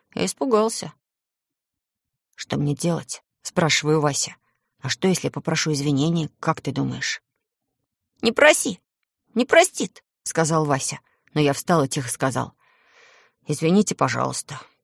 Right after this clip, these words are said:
«Извиняю. Наконец ты одумался», — сказал учитель.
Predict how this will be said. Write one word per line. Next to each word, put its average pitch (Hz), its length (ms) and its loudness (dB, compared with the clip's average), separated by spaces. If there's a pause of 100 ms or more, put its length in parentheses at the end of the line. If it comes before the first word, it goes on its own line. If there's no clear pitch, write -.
(600)
«Извиняю. 147 880 2 (420)
Наконец 156 640 4
ты - 80 4
одумался», — 143 680 2 (360)
сказал 147 360 -4
учитель. - 480 -4